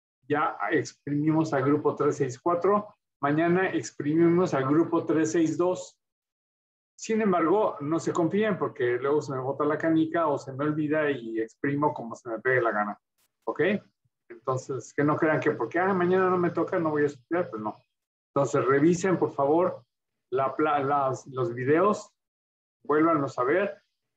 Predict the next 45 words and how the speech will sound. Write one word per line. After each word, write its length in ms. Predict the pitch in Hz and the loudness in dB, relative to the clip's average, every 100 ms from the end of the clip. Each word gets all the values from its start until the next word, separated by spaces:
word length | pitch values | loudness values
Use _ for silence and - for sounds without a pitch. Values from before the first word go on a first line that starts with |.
| _ _ _ | _ _ _
Eh, 300 | 143 147 139 | 0 0 2
ya 140 | 160 | 2
debe 240 | 160 160 160 | 4 4 2
haber 200 | 147 156 | 2 0
algunos 460 | 151 151 156 147 - | 0 2 0 -2 -10
videos 380 | 131 135 147 147 | -10 -2 0 2
de 320 | 131 123 120 | 2 2 2
taller 360 | - 127 143 147 | 0 -2 0 0
de 80 | 147 | 0
simulación 560 | - 127 131 131 139 127 | -4 -8 -6 -6 -6 -4
temprana, 520 | 127 139 151 175 165 | -2 0 0 0 0
tal 140 | 143 | -2
vez 120 | 143 | -2
sean 140 | - 135 | -2 -2
los 160 | 131 | -2
mismos 380 | 135 156 175 175 | -2 0 0 0
casos, 340 | - 147 - 160 | -2 -2 -2 0
no, 180 | 170 165 | 2 2
no 80 | |
importa. 680 | 170 170 147 180 214 160 - - _ - | 2 0 0 0 0 -4 -6 -12 _ -12
O 60 | |
sea, 140 | - 143 | -6 -4
eso 180 | 156 | -2
no 180 | 147 160 | 0 0
es 160 | 185 185 | 0 -2
hacer 280 | 156 151 - | -4 -4 -4
trampa, 400 | 135 170 127 110 | -6 -4 -2 -2
¿eh? 100 | - _ _ _ _ | -6 _ _ _ _
O 100 | - | -6
sea, 220 | 120 165 143 | -2 0 0
si 180 | - | -2
ven, 400 | 143 170 208 190 - | 0 0 2 0 0
si 160 | 151 | 0
ven 120 | 151 185 | 2 2
los 120 | 185 | 2
videos 440 | 147 156 147 - - - _ - | 2 2 -2 -4 -8 -20 _ -12
y 60 | |
mañana 440 | 139 147 160 185 - | -4 0 2 0 0
cuando 300 | 151 139 135 | -2 0 0
revisemos 580 | 135 131 147 156 151 160 | 0 -2 -2 -2 0 0
eso 280 | 156 139 | -2 0
ya 160 | 135 156 | 0 -2
saben 360 | - 165 170 165 | 0 0 0 0
qué 220 | 151 180 | -2 -2
es, 180 | 202 | -4